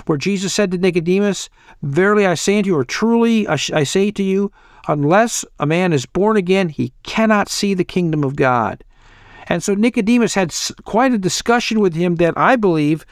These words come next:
resulted in Nicodemus's salvation. But unfortunately, when this man, Annas, is asking Jesus about his doctrine, it is obvious that he has no interest in learning anything from Jesus like Nicodemus did.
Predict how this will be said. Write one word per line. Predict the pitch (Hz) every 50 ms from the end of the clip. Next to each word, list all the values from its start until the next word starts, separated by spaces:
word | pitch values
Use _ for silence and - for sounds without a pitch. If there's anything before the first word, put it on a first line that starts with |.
| - - -
resulted | 160 143 131 - 196 220 226 233 - - 202 175
in | 175 170 165 156 156 - - - -
Nicodemus's | - 165 170 - - 160 160 170 175 170 147 - - 143 127
salvation. | - - - 185 175 165 156 143 170 185 214 202 - - - 123 - - - - _ - - - - - - - - - - - - -
But | 190 190 185 185 - - - _ _ _ -
unfortunately, | - 165 175 175 - - - - 269 330 359 - - - 190 180 156 139 131 117 - - _ _ _ _ - _ _ - _ - _ _ _ _
when | - 185 202 208 202 190 165 139
this | 131 190 - - - -
man, | 196 185 175 170 170 165 160 160 -
Annas, | - 196 214 254 269 247 208 180 151 -
is | 175 170 147 143
asking | 165 190 202 202 180 - - - 180 170 156
Jesus | 135 190 214 220 214 175 180 160 -
about | 143 160 156 175 175 175 170
his | 160 139 120 -
doctrine, | - 160 160 175 180 - _ - 147 139 135 127 127 127 - - _ - - -
it | - 170 180
is | 180 175 165 135 - -
obvious | - 165 180 - 220 196 175 165 147 143 143 135 - - 139
that | 143 156 151 139
he | 160 190 208 202
has | 185 185 175 151 131 -
no | 160 185 196 214 208 196 180 - - 143 - - - -
interest | - 247 370 370 - - - - - - - -
in | 139 143 143 139
learning | 170 214 247 240 202 156 135 -
anything | - 151 147 139 127 - 147 143 135
from | - 139 131
Jesus | 123 123 151 156 139 135 120 -
like | 135 120 - -
Nicodemus | 135 127 - 123 107 135 160 165 143 117 - -
did. | - 107 98 95 98 -